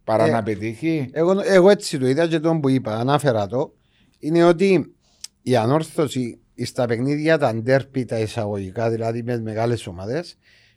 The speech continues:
Speaker 2: πιάνει έναν παιχνίδι πιο, ε, ε,
Speaker 1: Σφιχτό.
Speaker 2: πιο, ναι, πιο σφιχτό, πιο συμπαγές αμυντικά.
Speaker 1: Ναι.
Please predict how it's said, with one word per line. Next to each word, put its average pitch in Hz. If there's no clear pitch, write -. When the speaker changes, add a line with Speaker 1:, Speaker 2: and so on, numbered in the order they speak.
Speaker 2:
πιάνει 180
έναν 180
παιχνίδι 160
πιο, 165
ε, 135
ε, -
Speaker 1:
Σφιχτό. 131
Speaker 2:
πιο, 143
ναι, 139
πιο 160
σφιχτό, 160
πιο 160
συμπαγές 160
αμυντικά. 147
Speaker 1:
Ναι. 104